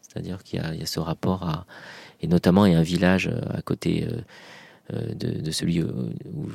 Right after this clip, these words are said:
où j'ai travaillé, qui est formidable, où ils font des copies de pierres précieuses en verre. Et donc vous promenez dans des petites maisons comme ça, et vous voyez des, des, des gens habillés de façon divine, assises, euh, sur, euh, des fausses piles de, d'émeraudes, des fausses piles de rubis, enfin <laughs> des, des vraies piles, mais de faux rubis plutôt, ou de faux,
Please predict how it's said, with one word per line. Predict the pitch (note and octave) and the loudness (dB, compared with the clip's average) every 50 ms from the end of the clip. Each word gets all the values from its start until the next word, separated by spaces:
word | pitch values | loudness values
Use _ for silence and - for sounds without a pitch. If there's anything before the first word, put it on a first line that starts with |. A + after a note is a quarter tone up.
| - - - - | -10 -12 -10 -8
où | - - F2 | -8 -6 -4
j'ai | F2+ E2+ | -4 -6
travaillé, | - - - E2+ E2+ F#2 F#2+ G2+ G2+ | -4 0 4 6 6 8 8 8 6
qui | - - | 6 4
est | E2 | 2
formidable, | - - E2+ E2+ F2+ F2 G#2 A2+ B2+ A#2 F#2+ | 4 6 6 6 6 6 6 6 6 6 4
où | F2 F2 | 4 2
ils | E2 E2 | 2 0
font | - - - G#2+ | -2 0 2 2
des | F#2 E2 - | 4 2 4
copies | - G2+ F2+ - - A2+ A2 | 6 4 4 4 4 2 4
de | G#2 F2+ | 4 4
pierres | - - F2+ E2 | 4 4 0 0
précieuses | - - - E2 - - F2+ F#2 F2+ F2 | 0 -2 -4 -4 -4 -2 -2 -2 -2 -2
en | F2 | -4
verre. | E2 E2 E2+ F2 G2 G#2+ - _ _ - | -2 -2 -2 -2 -2 -4 -6 _ _ -10
Et | - E2+ | -8 -4
donc | E2 E2+ E2+ | -4 -4 -2
vous | F2 F#2+ F2 | -2 -4 -4
promenez | - - - F2+ F2+ F#2+ G2+ | -2 2 4 6 8 8 8
dans | G2 F2+ | 8 6
des | E2 D#2+ | 4 2
petites | - - F#2 F2 - - G2+ - | 2 2 2 2 2 0 -4 2
maisons | - F#2 F2 E2+ F#2 F2+ G#2+ - | 4 4 4 4 4 2 0 0
comme | - E2+ D#2+ | -2 -2 -2
ça, | - - E2+ F2+ G#2+ - - - - - - - - - - | -2 -2 0 0 -2 -4 -6 -14 -18 -18 -18 -18 -20 -12 -6
et | E2 E2 | -4 -2
vous | D#2+ E2+ | -2 0
voyez | E2 F2 F2 E2+ F2 F#2 F2+ | 2 4 4 4 4 4 2
des, | F2 D#2+ D#2+ D2+ - - _ - - - - - - - - - - - - - - - _ _ _ _ _ _ _ _ _ _ _ _ - | 2 0 -2 -2 -6 -8 _ -20 -20 -20 -20 -20 -20 -20 -20 -20 -20 -20 -20 -20 -20 -20 _ _ _ _ _ _ _ _ _ _ _ _ -6
des, | - D#2+ F2+ F2 D2 C#2+ | 0 2 4 4 4 4
des | D#2+ F2+ F#2+ | 6 6 6
gens | F2+ F#2+ G#2+ G#2 G#2 F#2 | 8 8 8 8 10 10
habillés | F2 E2+ E2+ F2 F2 F#2 G2 F#2 | 8 8 6 4 6 6 6 6
de | F2 | 6
façon | D#2+ F#2+ F2+ E2+ - F#2 F2+ F2+ | 4 2 4 4 6 6 6 6
divine, | E2+ F#2 F2 F2 F#2+ A2 B2 B2 A2+ | 6 4 2 4 6 6 8 8 8
assises, | F#2 F2 - - - G2+ G#2+ A2+ G2+ F2 F2 | 8 6 6 4 2 2 2 2 2 4 4
euh, | E2 E2 E2 | 4 4 4
sur, | E2 - - F#2 F#2+ F2+ | 2 2 4 4 4 4
euh, | F#2 E2+ E2 D#2+ | 6 4 4 4
des | D#2+ D#2+ E2 - F2 | 2 0 0 2 2
fausses | E2 - - - G#2 G2+ G2 - | 2 2 4 6 6 6 6 6
piles | - - - F#2+ F#2+ G2 G2 F2+ E2 D#2+ | -2 -4 0 0 2 2 4 2 2 2
de, | E2 E2 D#2+ D#2+ D#2 D#2+ | 2 0 0 0 0 2
d'émeraudes, | F2 F2 E2 F2 D2+ D#2+ E2+ E2+ F2 F#2 F#2 E2+ | 4 4 4 4 4 4 6 6 8 6 6 4
des | E2 E2+ | 0 -4
fausses | D#2+ - - F2+ F2+ - | -4 0 2 2 2 2
piles | - - F2+ F2 E2+ | 0 -4 -4 -2 2
de | E2+ | 2
rubis, | E2+ D#2+ E2+ E2 D#2+ D#2 D#2+ E2 E2+ F2+ F#2 E2 | 2 4 4 2 2 0 -2 -2 -2 -4 -4 -4
enfin | D#2+ - E2 E2 E2 | -2 0 0 0 0
<laughs> | E2+ | 0
des, | G2 - | 2 4
des | - F2+ | 6 6
vraies | F2+ F#2 F#2 G#2+ G#2+ | 6 8 8 6 6
piles, | - - A2 A#2 C3 | 6 8 6 8 8
mais | A2 F#2 F2+ | 8 8 8
de | F2+ F#2+ | 8 8
faux | - - A#2 G#2 | 8 10 8 10
rubis | A2 A2+ G2 F#2+ G2 | 10 10 8 8 6
plutôt, | - - F2 - - E2 | 6 4 2 6 6 6
ou | F2 E2+ | 6 6
de | E2 E2 | 4 2
faux, | - - - - G2+ G2+ G2 F#2 | 0 0 4 6 8 10 10 8